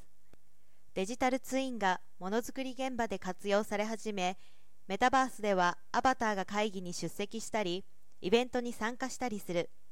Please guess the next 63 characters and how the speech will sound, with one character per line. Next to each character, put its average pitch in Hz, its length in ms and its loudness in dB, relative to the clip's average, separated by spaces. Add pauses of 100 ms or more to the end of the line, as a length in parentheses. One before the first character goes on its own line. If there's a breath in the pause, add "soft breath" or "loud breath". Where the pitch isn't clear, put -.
(1000)
近 277 220 2
頃 214 260 6
デ 185 100 0
ジ 214 140 -4
タ 277 100 4
ル 277 120 2
ヒ 285 140 -2
ュ 285 80 4
ー - 20 -4
マ 233 140 4
ン 214 100 -2
も 196 100 -2
実 185 280 -2
用 233 120 6
化 247 100 -2
さ 240 120 -4
れ 240 100 0
つ - 80 -6
つ 226 160 -2
あ 214 100 2
る 214 120 0
が、 185 240 2 (420 soft breath)
エ 208 80 -4
ネ 240 120 2
ル 262 100 2
ギ 262 160 -2
ー 254 40 -2
業 254 220 6
界 202 220 -2
に 190 120 -4
お 220 120 2
い 220 80 0
て 185 260 0 (220)
写 - 180 -4
実 240 240 -6
的 262 220 -2
な 254 120 2
デ 214 100 2
ジ 220 120 -2
タ 269 120 4
ル 277 80 2
ヒ 277 180 -2
ュ 277 60 4
ー 262 40 0
マ 233 140 2
ン 208 60 -2
の 202 80 0
実 185 320 -4
用 247 160 6
例 208 180 2
は 185 120 2
な 214 140 -2
く、 180 280 0 (400 soft breath)
今 247 200 6
回 220 240 -4
の 180 240 -2
ア 180 100 -2
バ 233 140 4
タ 262 140 0
ー 254 60 -2
接 277 180 0
客 233 320 0
は 196 220 8